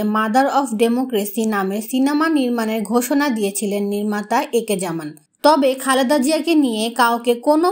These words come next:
প্রকার সিনেমা বা ডকুমেন্টারি বানানোর অনুমতি দেয়া হয়নি বলে জানিয়েছে বাংলাদেশ জাতীয়তাবাদী দল। বিশ আগস্ট মঙ্গলবার সামাজিক যোগাযোগ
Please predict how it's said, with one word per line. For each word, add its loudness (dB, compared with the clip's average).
প্রকার 2
সিনেমা 0
বা 2
ডকুমেন্টারি 2
বানানোর 0
অনুমতি 2
দেয়া 2
হয়নি 2
বলে 2
জানিয়েছে -2
বাংলাদেশ -2
জাতীয়তাবাদী -2
দল। -14
বিশ 4
আগস্ট 0
মঙ্গলবার 0
সামাজিক 0
যোগাযোগ 2